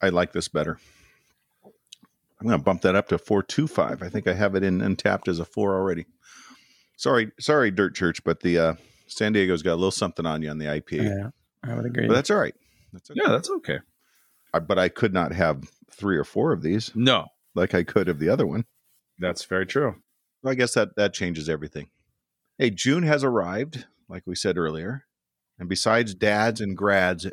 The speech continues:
Speaker 1: June is traditionally the most popular month for weddings. In fact, June is named for the Roman goddess Juno, who was the protectress of marriage.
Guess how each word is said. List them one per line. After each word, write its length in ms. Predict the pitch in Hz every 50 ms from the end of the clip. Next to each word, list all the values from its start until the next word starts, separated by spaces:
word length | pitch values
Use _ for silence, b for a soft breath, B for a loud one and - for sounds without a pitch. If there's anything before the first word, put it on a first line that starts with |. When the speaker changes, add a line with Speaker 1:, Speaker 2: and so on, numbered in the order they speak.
| - -
Speaker 1:
June 340 | 87 87 95 104 113 120 120
is 120 | 107 95
traditionally 520 | - - 101 95 104 107 - - 110 104 101
the 140 | 87 87 - -
most 480 | - - 110 107 117 123 151 - - -
popular 460 | - 123 120 117 110 120 110 107 101
month 280 | 101 98 95 95 - -
for 120 | - 90
weddings. 440 | 85 87 85 82 73 67 62 - -
In 100 | 87 82
fact, 240 | - 90 85 85 -
June 200 | - 101 98 98
is 120 | 92 82 78
named 320 | 90 87 87 87 87 82
for 80 | - 87
the 80 | 85
Roman 280 | 78 78 80 85 85 85
goddess 360 | 78 80 82 82 76 76 - -
Juno, 480 | - - 92 87 85 87 113 202 240 - _ _ _ _ _ _
who 140 | _ 98 92
was 160 | 85 82 82 -
the 80 | 92
protectress 760 | - - 117 - - - 220 214 - - - 85 - - - - _ -
of 140 | 85 73
marriage. 540 | 78 85 85 69 65 67 64 - - - -